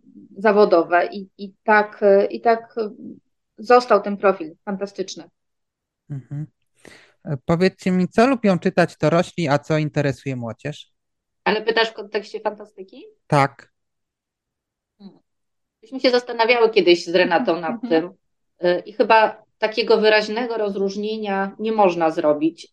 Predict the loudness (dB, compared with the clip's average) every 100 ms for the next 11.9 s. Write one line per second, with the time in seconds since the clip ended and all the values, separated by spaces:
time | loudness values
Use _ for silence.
0 | _ -2 0 -2 0 -2 -2 -2 -2 -2
1 | -2 -4 -4 -8 -8 -2 -2 0 -2 -4
2 | -4 -6 -6 -4 -2 -4 -2 -2 -2 -6
3 | -10 -20 _ -4 0 0 0 0 0 -4
4 | _ _ 0 4 2 0 -2 -2 -4 -8
5 | _ _ _ _ _ _ _ _ _ _
6 | 2 2 4 4 4 0 -2 0 2 2
7 | 0 -6 -4 -4 -4 0 0 -2 -8 _
8 | _ -4 -4 -4 -4 2 2 0 -10 -10
9 | -4 -4 -2 -4 -4 -2 0 -2 -6 -6
10 | -6 -2 0 2 0 -6 -8 -10 -12 -12
11 | -8 -10 -8 -14 -14 -12 -12 -8 -12